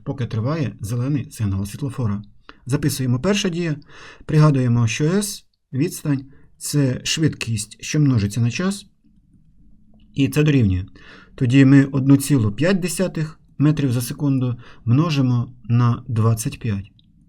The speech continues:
І це дорівнює. Ну що ж, одна ціла п'ять десятих — це одна величина, ще половина неї.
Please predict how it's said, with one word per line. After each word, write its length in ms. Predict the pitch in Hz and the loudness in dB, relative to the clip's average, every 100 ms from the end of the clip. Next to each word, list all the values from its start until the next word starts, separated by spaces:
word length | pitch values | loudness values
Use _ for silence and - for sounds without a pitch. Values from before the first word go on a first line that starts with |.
| _ _ _ _ _ _ _ _ _ _ | _ _ _ _ _ _ _ _ _ _
І 260 | - 123 113 | -2 2 2
це 140 | 127 | 0
дорівнює. 380 | 135 117 92 113 - - _ _ _ _ _ - _ | 0 2 0 -4 -14 -20 _ _ _ _ _ -20 _
Ну 60 | 160 | -8
що 100 | 160 | -6
ж, 100 | - | -6
одна 200 | - 175 | -4 -4
ціла 220 | - 190 | -2 -2
п'ять 160 | 147 151 | 0 -2
десятих — 480 | 156 220 214 151 - | -2 -4 -2 -6 -6
це 420 | - 170 160 113 - - - - - | -6 -2 -2 -4 -12 -20 -20 -20 -12
одна 340 | 151 139 196 | -2 2 2
величина, 500 | 202 143 120 147 131 | 2 0 0 0 0
ще 180 | 110 156 | 0 -4
половина 440 | - 170 170 139 | -4 -4 0 2
неї. 360 | 107 98 92 - | 2 0 -2 -8